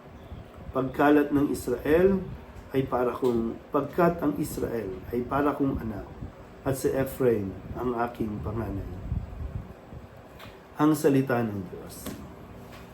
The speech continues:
Muli po, isang mapagpalang araw sa inyo pong lahat. Ah, papasalamat tayo sa Panginoon dahil sumikat na ang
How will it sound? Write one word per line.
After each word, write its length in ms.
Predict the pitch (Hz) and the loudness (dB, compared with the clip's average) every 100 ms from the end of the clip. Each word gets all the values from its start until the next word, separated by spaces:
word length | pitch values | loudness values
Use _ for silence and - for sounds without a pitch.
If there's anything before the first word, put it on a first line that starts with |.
| - - - - - - - - - | -18 -18 -18 -16 -16 -18 -18 -18 0
Muli 160 | 139 151 | 6 8
po, 240 | 175 165 | 12 10
isang 320 | 165 147 139 139 | 10 4 4 4
mapagpalang 560 | 131 123 131 131 123 | 2 2 4 4 4
araw 400 | 131 135 147 180 | 2 4 6 6
sa 400 | 180 151 139 135 | 4 4 4 4
inyo 240 | 131 131 123 | 2 2 2
pong 240 | 131 131 | 2 2
lahat. 400 | 127 196 220 - - | 2 2 2 -2 -10
Ah, 400 | - 107 104 - - | -8 -8 -8 -8 -10
papasalamat 720 | - 101 117 120 117 120 120 120 | -10 -8 -8 -6 -4 0 -2 -2
tayo 240 | 120 131 | 2 2
sa 160 | 139 135 | 0 -4
Panginoon 640 | 135 143 - 185 196 156 | 0 0 2 4 4 4
dahil 160 | 120 - | 0 0
sumikat 560 | 120 123 135 139 131 | -2 -2 0 -2 0
na 240 | 143 147 - | 2 2 0
ang 160 | 127 | -2